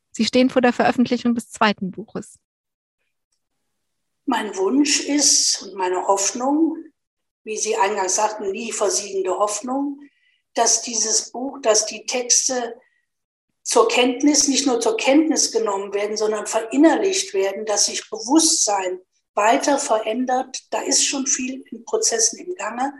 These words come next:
Speaker 2: aber Bewusstsein so weit verändert, dass wir Reformen, äh, hinbekommen,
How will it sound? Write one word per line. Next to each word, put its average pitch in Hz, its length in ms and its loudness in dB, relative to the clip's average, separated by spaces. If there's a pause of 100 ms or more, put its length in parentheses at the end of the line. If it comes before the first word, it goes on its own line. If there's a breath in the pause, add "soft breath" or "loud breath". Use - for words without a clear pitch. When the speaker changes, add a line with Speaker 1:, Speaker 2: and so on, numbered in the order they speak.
(400 soft breath)
Speaker 2:
aber - 200 0
Bewusstsein 262 680 2
so 285 180 -2
weit 233 220 2
verändert, 233 760 -4
dass 202 260 0
wir 214 180 2
Reformen, 220 760 0 (540)
äh, 214 100 -4
hinbekommen, 214 1080 0